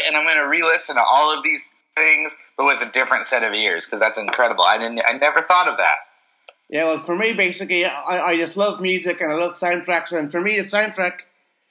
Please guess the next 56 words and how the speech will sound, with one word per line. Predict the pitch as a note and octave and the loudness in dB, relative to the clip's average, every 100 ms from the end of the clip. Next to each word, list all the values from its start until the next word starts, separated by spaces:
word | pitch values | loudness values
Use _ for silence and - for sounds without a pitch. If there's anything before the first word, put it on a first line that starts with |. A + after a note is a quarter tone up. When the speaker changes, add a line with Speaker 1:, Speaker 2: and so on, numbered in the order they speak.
| _ - | _ -4
Speaker 2:
if | D#3+ | 0
it's | E3 | 0
a | D#3+ | 0
video | G3+ A3+ A3+ | -2 0 0
game | F#3+ F#3+ F#3 | 0 2 2
or | E3+ D#3+ | 2 2
a | D#3 | 2
movie, | E3+ E3+ D#3+ D3 D3+ - _ | 2 2 2 0 -2 -10 _
it, | E3 | -6
it, | D3 E3+ F3 | -4 -4 -2
it | D#3+ | 2
adds | E3 F#3 | 2 0
to | E3+ | -4
it. | D3+ | -2
Like, | C#3+ | -2
if | D3+ | -2
you | D3+ | -2
look | F3+ G3 | -2 -2
at | F3+ | -2
basically | E3+ E3 E3+ D3+ C3+ | -2 -2 -2 -4 -4
Hitchcock, | D4+ - G3+ D#3+ - - _ _ - | -4 -4 -2 -2 -4 -14 _ _ -6
you've | C#3+ | -2
got | D#3 D#3 | 0 0
Her-, | B2+ | -2
you've | C#3+ D3 | -2 -2
got | C3+ | 0
Bernard | E3+ E3+ D3 | 0 2 2
Herrmann, | D3+ E3 C#3+ A#2 - _ | 2 2 0 -4 -12 _
what | B2+ | -4
he | C#3+ | -4
did, | D3+ D3+ A#2+ - - - - _ _ _ _ _ _ | -2 -2 -4 -10 -8 -8 -10 _ _ _ _ _ _
and | A#2+ | -4
then | C#3 E3 | -2 0
you | D#3 | 0
got | D3+ D3+ | 0 2
Speaker 1:
Oh, | B2+ B2 G#2 F2 | 2 2 0 -2
yeah. | G2+ G2+ - - | 0 0 0 -6
Speaker 2:
Spielberg. | - F3+ G3+ G3 G3+ F3 | -6 0 0 0 -2 -2
You've | D#3+ | -4
got | G3 E3 | -2 0
John | C#3+ D#3+ D#3+ | 2 2 2
Williams. | D#3+ D#3 C3 A#2+ - _ - | 2 0 -2 -4 -12 _ -4
Everything | D#3 F3+ F3 E3+ | -2 0 -2 -4
that | D3+ | -4
Spielberg | D3+ F#3 E3+ D#3 | -4 -2 -2 -2
has | C#3 | -2
done | B2 D#3+ | 0 -2
has | D3 | -2
more | D3 D3+ | -2 -2
or | |
less | D3 | -2
been | D3 C#3+ | -4 -4
John | D3+ C#3 C#3+ | -2 0 0
Williams, | D3 C3 | 0 -2
especially, | B2 F#3 F3 | -4 -10 -4
like, | D3 C#3+ | -4 -6